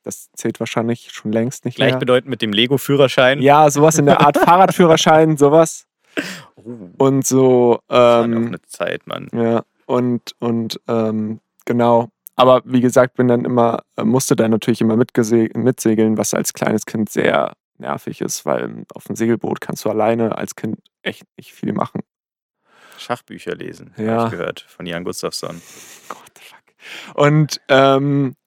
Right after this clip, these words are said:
Speaker 1: genau, auf jeden Fall waren wir dann vor einer Bucht von so einem Centerpark. Ich glaub, das war in Holland. Und, ähm, genau, man konnte dann eben zu diesem Centerpark Bucht,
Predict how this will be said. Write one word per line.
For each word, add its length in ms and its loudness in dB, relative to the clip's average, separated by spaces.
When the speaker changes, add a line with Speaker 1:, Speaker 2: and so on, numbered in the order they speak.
Speaker 1:
genau, 220 4
auf 200 2
jeden 160 4
Fall 360 4
waren 400 2
wir 100 6
dann 260 2
vor 500 2
einer 840 2
Bucht 540 -4
von 220 -4
so 100 2
einem 100 0
Centerpark. 800 0
Ich 80 -20
glaub, 140 -4
das 180 -8
war 60 0
in 120 -4
Holland. 380 -2
Und, 720 0
ähm, 640 -2
genau, 480 4
man 140 0
konnte 320 2
dann 180 0
eben 380 0
zu 260 0
diesem 320 -2
Centerpark 920 -2
Bucht, 460 -10